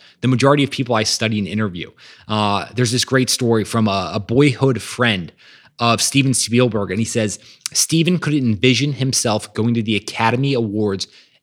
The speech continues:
and accepting an Oscar and thanking the Academy." He says Steven Spielberg was doing this when he was twelve.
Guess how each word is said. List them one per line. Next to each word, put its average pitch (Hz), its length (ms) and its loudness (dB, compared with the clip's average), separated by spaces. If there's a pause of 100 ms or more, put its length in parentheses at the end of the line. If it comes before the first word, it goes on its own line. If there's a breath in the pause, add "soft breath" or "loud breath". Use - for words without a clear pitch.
and 113 100 0
accepting 131 480 0
an 113 80 0 (100)
Oscar 104 520 -2 (180 soft breath)
and 110 160 -4
thanking 123 440 0
the 110 120 2
Academy." 101 560 -2 (440)
He 127 140 0
says 131 400 2
Steven 147 480 0
Spielberg 113 540 0
was 104 220 -4
doing 117 220 0
this 117 140 -2
when 117 120 -2
he 110 80 -2
was 98 160 -4
twelve. - 440 -2